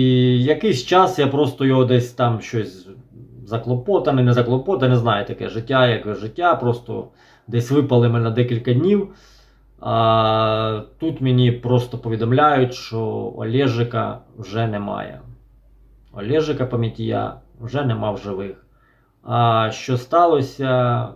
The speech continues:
Що сталося? Він просто захворів, і в нього була чи якась пухлина в мозку, щось такого плавно. Він просто буквально за декілька днів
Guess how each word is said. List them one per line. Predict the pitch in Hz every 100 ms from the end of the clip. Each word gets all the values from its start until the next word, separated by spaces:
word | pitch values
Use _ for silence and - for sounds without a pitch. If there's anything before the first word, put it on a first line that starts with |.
| -
Що | - 104
сталося? | - 110 110 107 - 117 120
Він | 165 127
просто | 135 107
захворів, | 120 117 123 330 156 - _ _ _ _ -
і | 110
в | 120
нього | 139 143 131 123 120 120 113 107 104 101 - - _ - - - _ _ _ 98
була | 113 131 143 139 120
чи | -
якась | 131 131 120
пухлина | - 123 - 147 135
в | 120
мозку, | 117 120 110 - - 107 - _ _ _ _ _ _
щось | - 135 123
такого | - 117 120 117
плавно. | 135 156 156 127 120
Він | 131
просто | 120 127 117 120
буквально | 110 123 127 123 113 107
за | 101 120
декілька | 107 123 120 104 110
днів | 104 135 147 127